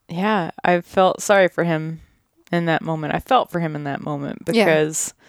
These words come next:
Speaker 1: actually, man, no wonder later on, before I, before I kind of segue us into a point,
Speaker 2: Yeah.
Speaker 1: is there anything
Speaker 2: No,
Speaker 1: else?
Speaker 2: nope,
Speaker 1: Okay.
Speaker 2: go.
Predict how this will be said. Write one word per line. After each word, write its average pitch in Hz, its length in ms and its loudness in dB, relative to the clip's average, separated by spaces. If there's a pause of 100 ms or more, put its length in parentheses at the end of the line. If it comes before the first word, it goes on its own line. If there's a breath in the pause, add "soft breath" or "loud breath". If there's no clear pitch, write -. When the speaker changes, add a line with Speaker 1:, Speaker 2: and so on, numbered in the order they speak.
(160)
Speaker 1:
actually, 220 400 2
man, 196 600 0
no 233 380 0
wonder 208 760 2 (300 soft breath)
later 214 440 2
on, 190 580 0 (720)
before 202 400 0
I, 180 340 4
before 180 420 0
I 156 500 0
kind 175 340 -2
of 165 280 -4
segue 175 580 2
us 170 160 -4
into 170 260 -4
a 151 60 -2
point, - 480 -2
Speaker 2:
Yeah. 262 120 4
Speaker 1:
is 165 100 -6
there 156 160 4
anything 147 140 -4
Speaker 2:
No, 262 180 6
Speaker 1:
else? 170 180 -4
Speaker 2:
nope, 208 180 2
Speaker 1:
Okay. 170 100 -2
Speaker 2:
go. 226 200 0